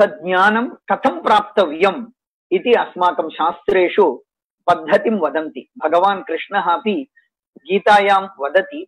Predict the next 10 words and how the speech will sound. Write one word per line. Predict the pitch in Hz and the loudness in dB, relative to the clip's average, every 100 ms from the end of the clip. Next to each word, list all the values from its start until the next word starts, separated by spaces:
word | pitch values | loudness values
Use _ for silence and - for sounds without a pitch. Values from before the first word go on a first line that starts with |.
| _ | _
"तद्विद्धि | 185 156 147 160 127 208 - _ _ | -2 -2 -6 -8 -4 -4 -4 _ _
प्रणिपातेन | 160 160 202 208 190 165 147 139 131 156 311 _ _ _ _ | -4 -2 0 0 0 0 0 -4 -4 -6 -12 _ _ _ _
परिप्रश्नेन | 190 220 285 - 226 214 - 185 165 151 151 190 - _ _ | 2 4 2 -2 -2 -2 -2 -6 -4 -4 -4 -8 -12 _ _
सेवया | _ - 151 165 147 147 143 - - _ _ _ _ - _ _ _ _ _ 359 | _ 0 2 2 2 2 2 0 -10 _ _ _ _ -20 _ _ _ _ _ -10
उपदेक्ष्यन्ति | - 269 240 233 233 - 226 208 208 - 247 262 - - | 0 4 6 4 2 -6 -2 0 -2 -4 -4 -4 -10 -8
ते | - 202 226 190 135 | 0 2 2 -2 -6
ज्ञानं | 160 156 185 196 226 - _ _ - | -2 0 0 -2 -6 -10 _ _ -20
ज्ञानिनः | 131 160 165 220 226 180 156 220 - _ _ _ _ | -6 -2 0 2 2 0 -2 -4 -8 _ _ _ _
तत्त्वदर्शिनः" | 220 220 277 269 208 165 - 135 107 - 127 - - _ _ _ _ _ _ _ _ _ _ _ _ _ - | -2 0 4 6 6 2 -4 -8 -8 -12 -12 -12 -20 _ _ _ _ _ _ _ _ _ _ _ _ _ -10
इति। | - 226 156 - | -4 -2 -2 -6